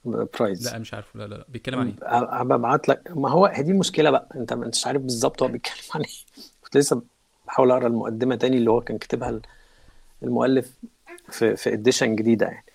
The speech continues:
Speaker 1: هو كتاب م-، م-، علي-، عليه أس-،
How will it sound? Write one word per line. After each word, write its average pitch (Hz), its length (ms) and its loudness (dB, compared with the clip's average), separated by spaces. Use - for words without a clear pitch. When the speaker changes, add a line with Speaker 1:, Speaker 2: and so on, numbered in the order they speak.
Speaker 1:
هو 123 200 6
كتاب 151 440 2
م-، 113 280 -6
م-، 110 40 -6
علي-، 107 480 -4
عليه 120 300 2
أس-، 110 340 -2